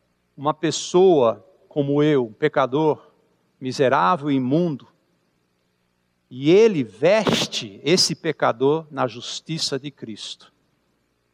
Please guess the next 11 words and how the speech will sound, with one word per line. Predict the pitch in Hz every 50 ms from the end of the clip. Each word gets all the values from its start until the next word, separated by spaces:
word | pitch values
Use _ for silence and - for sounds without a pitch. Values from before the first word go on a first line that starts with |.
| _ _ _ _ _ _ _ _ _ _ _ _ _ _ _ _ _ _ _ _ _ _ _
É | - 120
isso | 127 160 214 240 220 - - - - - 117 - _ _
que | -
significa | - - - 160 135 139 135 127 - - - 151 139 - -
o | 123
bebê | 110 123 113 107 123 117
natalino. | 117 117 104 - - 113 104 104 101 98 95 _ _ _ _ _ _ _ _ _ _ _ _ _ _ _ _ _ _ _ _ _ _ _ _ _ _ _ _ _ _ _ _ _ _ _
É | -
a | 185 202
nossa | 190 202 208 190 - - 185
esperança, | - - - - 139 131 135 160 202 214 - - - - 110 113 _